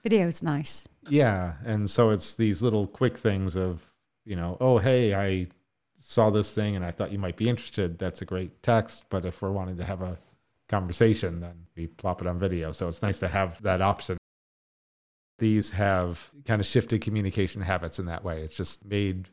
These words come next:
Speaker 2: video or voice calling less and just texting things that really should or could be done in a face-to-face or video calling conversation.
Speaker 1: It's interesting. It, I mean, in some ways, it's drawn people closer together 'cause it's so easy to send a message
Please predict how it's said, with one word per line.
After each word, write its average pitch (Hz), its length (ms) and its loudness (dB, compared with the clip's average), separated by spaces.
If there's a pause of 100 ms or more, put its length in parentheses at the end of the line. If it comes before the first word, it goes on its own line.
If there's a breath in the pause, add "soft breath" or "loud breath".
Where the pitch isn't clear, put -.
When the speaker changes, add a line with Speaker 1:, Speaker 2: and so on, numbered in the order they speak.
(120)
Speaker 2:
video 95 440 -2
or 87 140 -2
voice 90 320 -4
calling 85 540 -6
less 87 380 -6
and 76 320 -10 (280)
just - 320 -8 (180)
texting 90 460 -2
things 87 340 -6
that 87 140 -8 (140)
really 113 320 6
should 120 260 4
or 95 100 2
could 101 280 -4
be 92 100 -4
done 85 380 -6 (140)
in 87 160 -6
a 80 300 -6
face-to-face 85 800 -8
or 78 220 -6
video 80 500 -8 (120)
calling 78 360 -8
conversation. 71 800 -12 (220)
Speaker 1:
It's - 140 -4
interesting. 165 640 2
It, 120 220 -6
I - 60 -6
mean, 180 200 2
in 165 40 0
some 180 240 -2
ways, 165 340 0
it's - 320 -4 (600)
drawn 175 340 4
people 165 300 0
closer 165 400 -2
together 165 340 0
'cause 143 180 -4
it's - 140 -8
so 165 320 0
easy 156 540 -2
to 151 420 -6
send 156 320 0
a 139 40 -4
message 147 720 -2